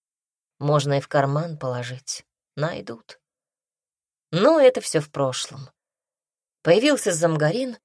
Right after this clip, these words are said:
и страхи вдруг потеряли былую власть. Да и жизнь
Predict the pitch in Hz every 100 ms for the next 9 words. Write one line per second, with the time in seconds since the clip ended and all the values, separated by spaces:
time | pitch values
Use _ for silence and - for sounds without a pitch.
0 | _ - 160 - 269 262 202 165 180 254
1 | - - 208 180 180 262 196 127 143 151
2 | 151 147 143 185 143 - - - _ _
3 | _ _ - 165 185 208 285 285 196